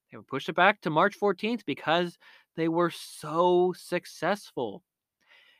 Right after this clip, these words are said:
If I can reiterate again that wonderful trailer, they had a note in there that at the end, it's like, it's really rung in my head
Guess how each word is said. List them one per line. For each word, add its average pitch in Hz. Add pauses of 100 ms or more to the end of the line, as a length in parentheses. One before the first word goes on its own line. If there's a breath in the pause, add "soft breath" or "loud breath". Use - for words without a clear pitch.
(560 soft breath)
If 180
I 240
can 247
reiterate 165
again 123
that 110
wonderful 147
trailer, 160 (800)
they 208
had 320
a 208
note 139
in 135
there 110
that 110
at 110
the 117
end, 117
it's 104
like, 104
it's 107
really 214
rung 123
in 113
my 104
head 107